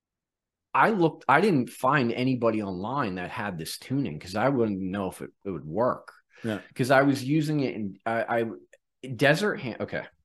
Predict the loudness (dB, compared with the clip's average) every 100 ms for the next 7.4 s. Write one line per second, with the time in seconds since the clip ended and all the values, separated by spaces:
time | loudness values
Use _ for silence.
0 | -14 -8 -4 -4 -6 -10 -12 _ _ _
1 | _ -6 2 4 4 0 -2 -4 -4 -6
2 | -12 -8 -4 -4 -4 -6 -10 -4 -4 -4
3 | -8 -10 -10 -10 -18 _ _ _ _ -8
4 | -4 -4 -4 -2 -2 -4 -8 -8 -6 -2
5 | -2 -2 2 4 4 0 -6 -6 -6 -4
6 | -2 0 -2 -4 -4 -4 -2 0 0 -2
7 | -8 -12 -12 -14